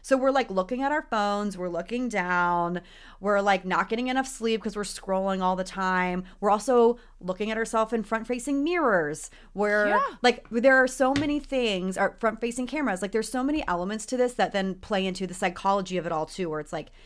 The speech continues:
Speaker 1: if you're constantly looking at yourself in a selfie and you're going, "What the hell?" And then you see yourself in another photo and you're like, "Oh my God, my side profile, I hate that." There's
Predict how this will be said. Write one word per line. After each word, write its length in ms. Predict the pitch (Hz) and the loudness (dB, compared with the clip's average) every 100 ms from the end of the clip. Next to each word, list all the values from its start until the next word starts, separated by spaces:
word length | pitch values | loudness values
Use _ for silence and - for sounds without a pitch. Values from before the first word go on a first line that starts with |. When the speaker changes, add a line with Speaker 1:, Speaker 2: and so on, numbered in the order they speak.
| - | -10
Speaker 1:
if 80 | 226 | -8
you're 80 | |
constantly 500 | 370 214 208 247 226 | -6 -4 -4 -4 -4
looking 280 | 202 180 196 | -4 -4 -6
at 60 | 196 | -6
yourself 280 | 202 226 220 | -4 -4 -4
in 60 | 175 | -6
a 40 | |
selfie 380 | - 165 165 226 | -6 -6 -6 -8
and 80 | 220 | -6
you're 100 | 196 | -6
going, 260 | 180 156 | -6 -8
"What 200 | 156 262 | -10 -8
the 100 | 143 | -6
hell?" 380 | 143 202 220 233 - - - - | -6 -4 -4 -4 -12 -20 -20 -4
And 100 | 214 | 2
then 80 | 262 | 4
you 80 | 269 | 2
see 140 | 262 | 0
yourself 320 | 247 262 240 | 0 2 2
in 80 | 233 | 2
another 320 | 190 190 214 | 2 4 4
photo 360 | 240 254 254 254 | 6 6 6 4
and 80 | 240 | 4
you're 140 | 226 | 4
like, 220 | 208 190 | 4 4
"Oh 60 | 220 | 2
my 100 | 226 | 4
God, 160 | 220 214 | 4 4
my 100 | 190 | 2
side 320 | 214 202 196 | 2 2 2
profile, 480 | 262 269 226 190 180 | 0 4 6 6 4
I 120 | 185 | 2
hate 260 | 226 254 | 0 0
that." 260 | 190 156 - - - - | 2 2 0 -18 -20 2
There's 400 | 233 247 214 | 4 4 0